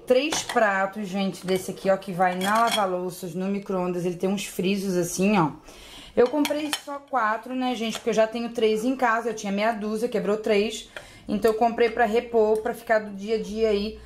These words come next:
né? E já comprei um a mais pra se quebrar. Comprei o meu preferido, né? O Comfort não pode faltar. Comprei este sapólio a rádio aqui que eu gosto pra lavar o banheiro.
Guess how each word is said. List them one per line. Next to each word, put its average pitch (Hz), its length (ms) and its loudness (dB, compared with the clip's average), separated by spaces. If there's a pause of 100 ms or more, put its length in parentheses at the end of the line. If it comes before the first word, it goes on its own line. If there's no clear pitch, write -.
(280)
né? 208 380 0
E 220 60 -6
já 214 80 0
comprei 220 260 2
um 220 80 6
a 214 80 4
mais 208 260 2
pra 214 460 0
se - 300 -12
quebrar. 208 640 0 (280)
Comprei 247 220 2
o 240 80 2
meu 233 240 2
preferido, 214 760 -4
né? 196 320 2
O - 140 -4
Comfort 185 640 -2
não 190 320 2
pode 202 300 2
faltar. 170 600 0 (2000)
Comprei 214 680 4
este 226 400 2
sapólio 208 680 2
a 202 60 4
rádio 180 600 0
aqui 180 180 -10
que 190 120 -6
eu 190 40 0
gosto 180 280 0
pra 190 100 0
lavar 180 280 2
o 175 60 -2
banheiro. 165 760 -2